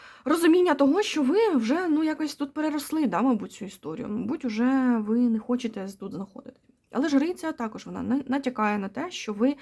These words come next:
просто не озвучуєте, да, самі, самим собі. Ви знаєте, ви розумієте, ви усвідомлюєте. Вон-, бо вона усвідомлює, вона, вона дуже свідома, вона все прекрасно знає, вона все прекрасно розуміє, просто вона нікому цього не показує.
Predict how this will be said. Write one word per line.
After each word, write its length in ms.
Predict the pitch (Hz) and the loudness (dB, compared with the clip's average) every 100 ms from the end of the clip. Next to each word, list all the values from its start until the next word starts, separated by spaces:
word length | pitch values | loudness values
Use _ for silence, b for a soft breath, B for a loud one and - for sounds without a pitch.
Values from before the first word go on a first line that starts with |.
| B B B | B B B
просто 340 | 403 415 311 | -6 -4 2
не 260 | 277 214 262 | 4 6 4
озвучуєте, 680 | 226 185 208 208 - - | 2 0 -6 -8 -16 -16
да, 200 | - - | -10 -8
самі, 400 | 175 190 208 240 - | -6 0 4 6 4
самим 340 | - 214 247 | 0 2 4
собі. 360 | 247 208 190 - _ B B B | 2 -4 -6 -10 _ B B B
Ви 120 | - | -2
знаєте, 500 | 247 226 233 233 233 220 | 2 4 4 2 -2 -10
ви 120 | 185 | -8
розумієте, 540 | 226 247 247 233 233 - | -4 2 2 2 -2 -6
ви 120 | - | -4
усвідомлюєте. 640 | 269 269 240 240 214 208 | -4 -2 0 0 0 -4
Вон-, 320 | 277 392 285 220 | -8 -4 0 2
бо 100 | 233 | 4
вона 180 | 349 | 4
усвідомлює, 580 | 392 269 208 185 160 - | 4 2 -2 -4 -4 -6
вона, 240 | - 330 403 | -8 -6 -4
вона 260 | 226 240 | -2 0
дуже 300 | 277 - 403 | 0 0 -2
свідома, 420 | 277 208 165 220 90 | -2 -4 -4 -4 -2
вона 180 | 220 | -2
все 180 | 285 - | -4 -6
прекрасно 460 | - - 247 247 196 | -14 -8 -6 -6 -6
знає, 300 | 208 311 269 | -4 -4 -2
вона 140 | 208 | -4
все 180 | 208 277 | -8 -10
прекрасно 460 | 269 202 202 - 202 | -10 -10 -12 -10 -6
розуміє, 380 | 214 294 359 | -4 -2 -2
просто 360 | 233 302 320 - | -4 -6 -8 -10
вона 220 | 190 214 | -6 -2
нікому 400 | 220 - 254 240 | -2 -4 -2 -2
цього 300 | - 190 220 | -4 -6 -4
не 140 | 202 202 | -4 -6
показує. 540 | 208 - 185 202 - | -10 -14 -12 -12 -12